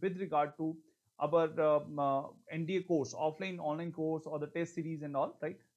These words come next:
So you can get in touch with us, we can provide you, we can help you with it. Fine. So, uh, जो भी एस्पिरेंट्स हैं, I would say कि अप्लाई करिए और अपनी प्रिपरेशन में जो है, उसके ऊपर जो है, वो जी जान से लग जाइए। So,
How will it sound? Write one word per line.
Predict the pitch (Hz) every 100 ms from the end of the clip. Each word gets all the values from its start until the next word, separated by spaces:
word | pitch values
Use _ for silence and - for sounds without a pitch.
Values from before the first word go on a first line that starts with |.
| -
So | 190
you |
can | 190 226
get | 202 202
in | 196
touch | 196 -
with | 160
us, | 165 262 196
we |
can | 170 175
provide | 156 139 135
you, | 135
we | 131
can | - 147
help | 143 127 127
you |
with | 113 107
it. | _ _ _ _ _ _ _ _ _ -
Fine. | 185 349
So, | - 226 240 -
uh, | 175 170
जो | 185 190
भी | 220
एस्पिरेंट्स | 202 - 214 220 220
हैं, | 240
I | 214
would | 175
say | - 214
कि | 185 202 170
अप्लाई | 151 175 190
करिए | 202 208 240 226
और | 160 165 165 151 - 175 143 _
अपनी | - - 185 190 190 _ -
प्रिपरेशन | 170 180 180 - 233 214
में | 208
जो | 190
है, | 180 175 175
उसके | 165 - 175
ऊपर | 180
जो | 160 160
है, |
वो | 160
जी | 151 151
जान | 156 151
से | 156
लग | 139 143
जाइए। | 170 185 277 _ _ _ _
So, | - 175 180